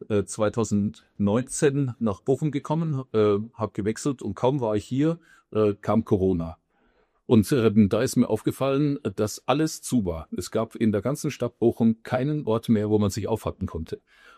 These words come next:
Und das ist, ähm, als ich durch die Stadt gegangen bin, mir besonders aufgefallen, dass dort Leute sind, die überhaupt keinen Platz mehr hatten. Bibliotheken waren zu,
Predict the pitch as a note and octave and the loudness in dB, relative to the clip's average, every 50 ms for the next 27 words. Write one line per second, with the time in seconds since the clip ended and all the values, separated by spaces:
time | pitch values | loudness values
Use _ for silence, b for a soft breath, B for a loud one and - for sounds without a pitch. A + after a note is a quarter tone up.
0 | b b B2+ A2+ A2+ A2+ - C3 B2 - - - C3 A#2+ A2+ A2+ G#2+ A#2+ B2 - | b b 2 4 4 4 4 4 0 0 0 0 4 4 4 4 4 2 0 0
1 | - A2 G2+ - G#2+ - - A2 - A2 G#2 - A#2+ A#2 - - A#2+ A#2+ A#2+ B2 | 0 -2 -2 -2 -2 -2 -2 -2 -2 -2 -2 0 -2 0 0 0 0 2 2 4
2 | B2+ B2 A2+ B2+ A#2+ A#2+ B2 A#2 A2+ G#2 G#2+ G2+ - A2 A2+ G#2+ G2+ - - G#2+ | 2 2 4 4 4 6 6 6 4 2 0 2 2 4 4 4 2 2 -2 -2
3 | G#2+ - C#3+ B2 - B2 A#2 B2 B2+ B2+ A#2 A2 - - A2 G2 F#2 F#2 F#2+ G#2 | -2 -2 -4 -4 -2 -2 0 0 0 0 0 -2 0 2 0 0 2 2 0 0
4 | G#2+ - B2 - C3 C#3 C#3 B2+ - - A#2 A2 A2 A2 A2+ - - - - D3+ | 0 0 -4 -2 -2 -2 -4 -4 -4 0 2 2 2 2 0 -4 -8 -4 -2 0
5 | D#3+ D3+ - - - - - - C#3 - D3+ C3 - - - - - G2+ F#2 - | 0 0 0 -4 -6 -6 -6 -2 -2 0 0 -2 -2 -6 -6 -4 -2 -2 -2 -2
6 | - E2+ A#2+ A2 - G#2+ F#2+ - - C3+ - - B2 A2+ G#2+ G2+ A2 A2 - - | -2 0 0 0 2 0 -2 -2 -4 -4 0 0 0 0 0 0 0 -2 -2 0
7 | - A#2 A2 A2 | 0 0 0 0